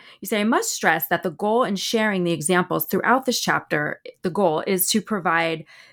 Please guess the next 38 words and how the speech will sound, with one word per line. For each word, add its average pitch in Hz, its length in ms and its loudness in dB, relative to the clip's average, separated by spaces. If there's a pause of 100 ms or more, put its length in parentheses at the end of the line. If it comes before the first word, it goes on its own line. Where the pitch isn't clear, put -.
you 180 200 2
with 180 140 0
a 175 60 4
diversity 202 460 0
of 220 100 0
ways 170 460 0
in 175 180 0
which 165 260 0
to - 100 -2
organize 170 580 0
your 151 100 -4
materials. - 760 -4 (100)
This 208 220 0
is 220 120 -6
not 226 320 0
meant 175 340 -2 (120)
to 196 140 -2
set - 320 0
some 175 240 -2
artificial 240 500 0
standard 165 540 0
of 160 320 -4 (280)
productivity 180 680 0
that 165 180 2
becomes 170 380 0
demoralizing 165 880 0
for 170 160 -4
you 156 300 -2
if - 220 -6
you 180 80 0
do 180 100 2
not 185 200 2
have 170 260 0
the 165 80 0
same 170 280 0
number 180 240 2
of 202 140 -2
publications 160 880 -2